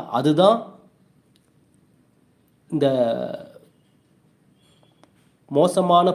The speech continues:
பார்வைகளால் வரக்கூடிய இந்த கண் திருஷ்டிகள். சரிங்களா? அதனால ரிஷபராசிக்காரர்களை பொறுத்தளவுக்கு பக்கத்துல இருக்கக்கூடிய நபர்களிடம் நீங்க கவனமா இருக்கணும். பக்கத்துலன்னா உங்க கூட வந்து, அதுக்குன்னு நீங்க எல்லாரையும் சந்தேக பார்வையில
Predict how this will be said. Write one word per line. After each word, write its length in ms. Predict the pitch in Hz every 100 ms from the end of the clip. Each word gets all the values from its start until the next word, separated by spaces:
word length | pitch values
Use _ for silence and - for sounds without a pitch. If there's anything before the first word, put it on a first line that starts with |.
| 180
பார்வைகளால் 600 | 147 165 165 151 151 139
வரக்கூடிய 400 | 127 - 131 190
இந்த 120 | 160 -
கண் 220 | 131 135
திருஷ்டிகள். 420 | 120 - 127 - - _ _ _ _ _ _ _ _ _ _ _ _ -
சரிங்களா? 320 | 139 127 156 190 - - - _ _ _ _ _ _ _ _ _ _ -
அதனால 260 | 131 151 160 220 -
ரிஷபராசிக்காரர்களை 920 | 135 196 190 180 156 147 131 123 120 127
பொறுத்தளவுக்கு 580 | 120 113 110 107 - 113 135 147 147 - - _ _ _ _ _ _
பக்கத்துல 580 | 127 - - 247 247 214
இருக்கக்கூடிய 380 | 175 190 165 151 139
நபர்களிடம் 460 | 143 139 139 220
நீங்க 160 | 175 127 110
கவனமா 320 | 110 117 120 98
இருக்கணும். 340 | - - - _ _ _ _ _ _ _ -
பக்கத்துலன்னா 560 | 117 - - 151 147 202
உங்க 120 | 143 135
கூட 140 | 143 151 135
வந்து, 180 | 131 151
அதுக்குன்னு 340 | 127 - 151 139
நீங்க 120 | 127
எல்லாரையும் 520 | 120 143 151 156 165 127
சந்தேக 360 | 131 151 151 139
பார்வையில 280 | 123 123